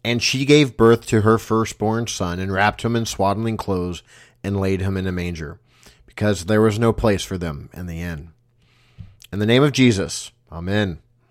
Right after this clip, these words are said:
At just the right time, Jesus was born. At just the right time, God sent his son to be born of a woman. At just the right time, God sent his son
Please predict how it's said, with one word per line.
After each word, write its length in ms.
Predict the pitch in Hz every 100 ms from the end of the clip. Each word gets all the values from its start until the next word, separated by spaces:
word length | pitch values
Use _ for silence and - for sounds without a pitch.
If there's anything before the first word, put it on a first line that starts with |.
| _ _ _ _ _ -
At 140 | 101
just 400 | 92 117 143 -
the 100 | 180
right 480 | 147 135 135 135 -
time, 580 | - 104 90 80 78 85
Jesus 520 | - 92 85 80 87 98
was 120 | 87
born. 440 | 78 82 78 76 - _ _ _ - _ _ _ _ -
At 160 | 87
just 320 | - 113 113 -
the 100 | 117
right 260 | 123 123
time, 480 | - 110 104 101 98 - _ _
God 360 | 104 104 113 110
sent 260 | - 117
his 220 | 120 117 -
son 340 | 107 104 104
to 100 | 98
be 120 | 101
born 320 | 95 95 98
of 100 | 98
a 60 | 98
woman. 460 | 92 90 82 71 - _ _ _ _ - _ - _ -
At 200 | 107 98
just 400 | 85 113 113 -
the 120 | 120
right 300 | 113 117 113
time, 600 | - 107 104 104 101 90
God 380 | 101 101 104 98
sent 260 | - 113 85
his 240 | 107 107
son 460 | - 95 87 82